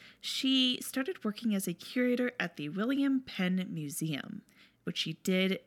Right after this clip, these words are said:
until she retired and then worked as a volunteer there until her death in nineteen seventy-eight.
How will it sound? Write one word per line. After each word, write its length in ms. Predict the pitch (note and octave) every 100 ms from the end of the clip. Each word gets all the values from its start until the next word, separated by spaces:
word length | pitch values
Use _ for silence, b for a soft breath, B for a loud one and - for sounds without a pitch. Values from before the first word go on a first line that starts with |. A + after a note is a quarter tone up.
| _
until 480 | E3 D#3+ - E3+ D#3+
she 420 | E3+ - D#3 C#3+ -
retired 500 | D3 - F#3+ A#3 C4+
and 120 | F#3
then 100 | D3
worked 220 | C#3 -
as 100 | D#3
a 40 | -
volunteer 500 | D3 C3+ - D4 D4
there 280 | B3+ B3+ B3+ B B B
until 300 | G3+ A3 G#3+
her 140 | G#3+
death 400 | G#3 F3 E3+ -
in 200 | - F3
nineteen 440 | D#3 D3 - - D#3
seventy-eight. 840 | - - C3 C3 B2+ - - -